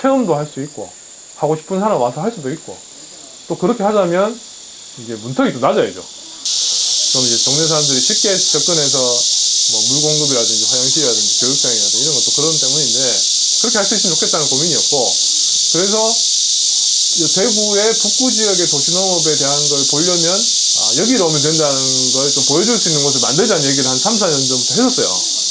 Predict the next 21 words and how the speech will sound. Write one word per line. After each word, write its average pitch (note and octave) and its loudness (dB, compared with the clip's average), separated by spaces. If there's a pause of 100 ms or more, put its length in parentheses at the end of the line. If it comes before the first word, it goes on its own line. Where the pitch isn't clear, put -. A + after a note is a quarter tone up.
(380)
그 G#2+ -4 (180)
구청에 C3+ -2
그 - -2
주무관하고 B2 -2 (160)
저랑 A2+ -2
이제 F#2 -8 (360)
좀 - -8 (100)
오래 D3 2
얘기를 D#3 0
나눴었고, A2 -2 (220)
딴 C#3+ -4
데 C#3 0
가보기도 A#2+ -4
하고 A2 -6
그랬었고 - -8
했는데, E3 0 (600)
그 G#3 -2
담당자가 F#3 2 (160)
여기 G#3+ 0
설계까지를 A3 2
하고 A3 0